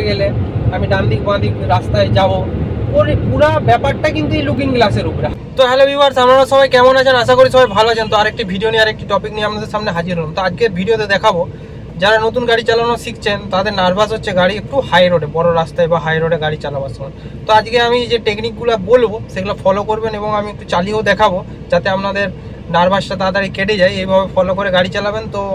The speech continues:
অসুবিধা হবে না। তো ভিডিওটা সম্পূর্ণ দেখুন, যারা নতুন গাড়ি চালানো শিখছেন। তো চ্যানেলটা সাবস্ক্রাইব করে রাখবেন এরকম ভিডিও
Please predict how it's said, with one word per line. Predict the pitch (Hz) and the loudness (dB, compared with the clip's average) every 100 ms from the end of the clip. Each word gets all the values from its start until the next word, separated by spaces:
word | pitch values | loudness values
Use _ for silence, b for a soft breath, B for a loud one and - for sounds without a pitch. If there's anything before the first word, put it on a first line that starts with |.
| 190 | -2
অসুবিধা | - 202 208 170 | -2 -2 0 4
হবে | 226 220 | 4 4
না। | 147 - B B B | 0 -8 B B B
তো | 185 | -6
ভিডিওটা | 208 247 247 233 | 2 4 4 0
সম্পূর্ণ | 233 262 262 262 | 0 2 6 6
দেখুন, | 254 254 | 4 4
যারা | 240 240 | 2 0
নতুন | 226 247 | -2 -2
গাড়ি | 233 240 | 0 0
চালানো | 240 240 240 240 | 0 0 -2 -4
শিখছেন। | 247 277 277 - B | -2 2 2 0 B
তো | 170 165 | 0 0
চ্যানেলটা | 196 190 202 202 | 2 0 2 2
সাবস্ক্রাইব | 202 - 220 214 | 0 2 0 2
করে | 220 220 | 2 4
রাখবেন | 226 233 220 | 2 2 0
এরকম | 208 220 202 | 0 -2 0
ভিডিও | 214 | 0